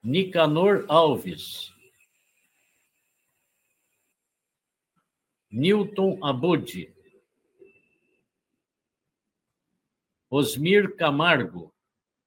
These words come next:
Paulo Roberto Alfieri Bonetti Gonçalves. Regina Rossati de Oliveira.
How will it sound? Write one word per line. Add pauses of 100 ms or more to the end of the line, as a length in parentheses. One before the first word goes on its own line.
(3000)
Paulo
Roberto
Alfieri
Bonetti
Gonçalves. (2500)
Regina
Rossati
de
Oliveira.